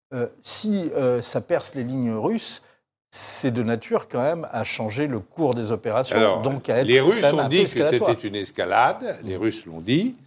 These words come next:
Speaker 2: mais, euh, Emmanuel Macron n'a pas dit, euh, combien il en donnerait. D'ailleurs, il ne pourrait pas en donner trois cents à lui tout seul, puisqu'il n'en a que deux cent vingt-cinq.
Speaker 1: Mm.
Speaker 2: Donc, euh, là, ça va être pour toute la France, mais il a dit qu'il va étudier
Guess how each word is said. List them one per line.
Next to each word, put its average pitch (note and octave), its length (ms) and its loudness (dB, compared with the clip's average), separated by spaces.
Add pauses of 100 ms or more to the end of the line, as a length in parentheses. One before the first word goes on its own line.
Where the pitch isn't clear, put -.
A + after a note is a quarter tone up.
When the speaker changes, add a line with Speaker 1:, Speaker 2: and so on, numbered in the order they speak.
(260)
Speaker 2:
mais, A2+ 340 2
euh, F#2+ 340 -2
Emmanuel G#2 320 -4
Macron G#2 460 -2
n'a G2 80 -6
pas B2+ 220 -2
dit, G3 420 -4 (140)
euh, F#2 220 -6 (540)
combien A#2 260 0
il G#2+ 80 2
en G#2+ 80 0
donnerait. A#2 300 2
D'ailleurs, D3 220 2
il C#3+ 60 -4
ne B2+ 80 -6
pourrait B2 260 2
pas B2+ 80 -2
en A2 100 0
donner F#2+ 260 -6
trois - 200 -2
cents A2+ 220 -4
à E2 100 -8
lui E2+ 220 -12
tout C3 120 -8
seul, G#3 240 4
puisqu'il A#2+ 280 -10
n'en A2+ 160 -2
a B2+ 100 2
que - 100 -2
deux A2+ 140 0
cent A#2+ 200 2
vingt-cinq. A2 560 -2
Speaker 1:
Mm. E2+ 60 -18
Speaker 2:
Donc, F2+ 320 -10
euh, E2+ 280 -8
là, G2 160 -4
ça - 140 -14
va F2 140 -8
être D#2+ 220 -10 (500)
pour F2+ 100 -14
toute F2+ 180 -16
la F2+ 80 -6
France, F3 300 0
mais G#2+ 160 -4
il F#2 60 -2
a G2 80 0
dit C3+ 160 -2
qu'il - 180 -12
va E2+ 140 -10 (180)
étudier G#2+ 720 0